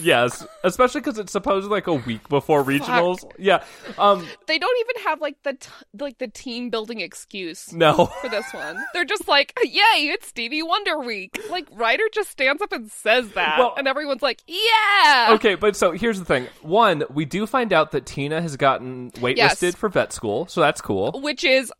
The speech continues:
Speaker 2: so out of left field.
Speaker 1: <laughs> Yes,
Speaker 2: Like,
Speaker 1: also that.
Speaker 2: the fuck?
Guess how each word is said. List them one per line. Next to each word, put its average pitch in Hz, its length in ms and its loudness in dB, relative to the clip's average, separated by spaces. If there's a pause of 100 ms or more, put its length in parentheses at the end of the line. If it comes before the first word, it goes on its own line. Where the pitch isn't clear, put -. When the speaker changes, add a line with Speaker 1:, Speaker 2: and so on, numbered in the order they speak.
(200)
Speaker 2:
so 302 400 2
out 214 180 2
of 202 100 -6
left 202 300 -2
field. 220 380 2
Speaker 1:
<laughs> 190 100 -6
Yes, 156 160 4 (400)
Speaker 2:
Like, - 140 -4
Speaker 1:
also 202 320 4
that. 220 180 0
Speaker 2:
the 269 120 4
fuck? 285 520 2